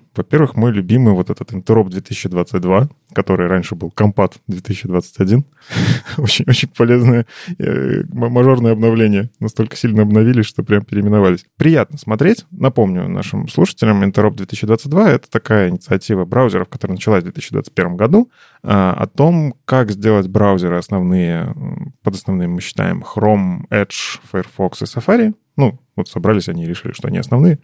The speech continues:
Ну и в целом статистика также говорит. Э, и, в общем, они стараются сделать какие-то фичи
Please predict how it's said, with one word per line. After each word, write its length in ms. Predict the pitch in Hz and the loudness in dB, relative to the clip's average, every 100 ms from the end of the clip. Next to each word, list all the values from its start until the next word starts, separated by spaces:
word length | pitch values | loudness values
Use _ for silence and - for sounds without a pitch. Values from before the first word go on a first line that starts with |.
| - | -2
Ну 80 | 123 | -2
и 20 | |
в 60 | |
целом 200 | - 104 | 2 2
статистика 380 | 92 101 90 - | 2 -2 -4 -4
также 240 | - 85 92 | -2 -2 2
говорит. 360 | 92 90 - - | 2 2 -2 -6
Э, 320 | 82 85 - - | -2 -2 -4 -4
и, 120 | 139 | 0
в 60 | 127 | 2
общем, 260 | 147 147 | 2 2
они 440 | 123 131 151 156 143 | 2 4 4 4 2
стараются 540 | - 107 123 117 - | 2 2 4 2 0
сделать 720 | 95 95 117 113 101 - - - | -4 2 4 4 2 -4 -18 -16
какие-то 400 | 98 - 107 - | -6 -4 -2 -4
фичи 460 | - - 202 247 | -6 2 4 4